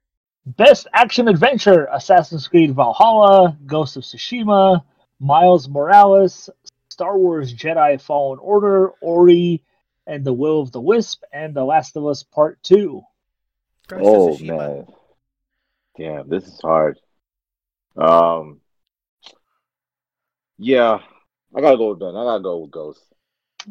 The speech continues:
Speaker 1: I'll go with Ghost on this one as well.
Speaker 2: Yeah,
Speaker 1: It's a
Speaker 2: another
Speaker 1: fun
Speaker 2: one where we all
Speaker 1: Oh.
Speaker 2: pick the same.
Speaker 1: I think it's more of an adventure game than an action game, so I have
Speaker 2: I
Speaker 1: to
Speaker 2: should have
Speaker 1: go with
Speaker 2: opened
Speaker 1: it.
Speaker 2: up Word, so I wrote us all down to see if we got it right in the future.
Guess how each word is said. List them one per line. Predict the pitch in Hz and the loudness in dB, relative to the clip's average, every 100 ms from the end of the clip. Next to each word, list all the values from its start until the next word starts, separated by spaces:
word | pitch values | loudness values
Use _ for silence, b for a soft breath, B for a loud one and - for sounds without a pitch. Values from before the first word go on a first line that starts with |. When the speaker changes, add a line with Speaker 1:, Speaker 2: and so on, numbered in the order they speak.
| 254 | 0
Speaker 1:
I'll | 156 175 | 4 4
go | 160 175 | 4 2
with | 160 | 2
Ghost | 135 147 - | -2 -6 -6
on | 135 127 | -8 -8
this | 131 | -8
one | 123 | -10
as | 107 | -10
well. | 110 101 - _ _ _ _ _ _ _ _ _ | -10 -10 -12 _ _ _ _ _ _ _ _ _
Speaker 2:
Yeah, | 254 247 | -12 -10
Speaker 1:
It's | 240 | -10
a | |
Speaker 2:
another | 240 254 226 | -10 -10 -10
Speaker 1:
fun | 220 | -14
Speaker 2:
one | 220 190 | -18 -16
where | 202 190 | -18 -18
we | 190 | -14
all | 185 | -14
Speaker 1:
Oh. | |
Speaker 2:
pick | 180 202 _ | -14 -20 _
the | |
same. | _ 170 165 - | _ -20 -4 2
Speaker 1:
I | 175 | 4
think | 180 180 | 4 2
it's | 175 | 4
more | 185 185 | 4 4
of | |
an | 165 147 | 2 -2
adventure | 139 151 135 | -2 -4 -6
game | 127 131 | -8 -8
than | 123 120 | -8 -8
an | |
action | 120 110 113 | -8 -8 -12
game, | 107 104 98 | -14 -14 -16
so | - 117 107 | -16 -12 -8
I | 107 | -8
have | 214 | -10
Speaker 2:
I | |
Speaker 1:
to | 208 | -12
Speaker 2:
should | - | -14
have | 196 | -12
Speaker 1:
go | |
with | 208 | -14
Speaker 2:
opened | 202 | -14
Speaker 1:
it. | 196 | -18
Speaker 2:
up | 160 | -16
Word, | 185 185 - | -18 -18 -18
so | 180 | -20
I | 160 151 _ _ _ 180 | -20 -20 _ _ _ -20
wrote | 170 156 | -20 -20
us | - | -20
all | 170 | -20
down | 156 165 160 151 | -18 -18 -18 _
to | 160 | -20
see | 147 170 | -20 -20
if | 151 | -20
we | 151 | -20
got | 147 | -20
it | 113 | -20
right | 143 143 _ | -20 -20 _
in | 170 | _
the | 139 | _
future. | - 151 _ 139 | -20 -20 _ -20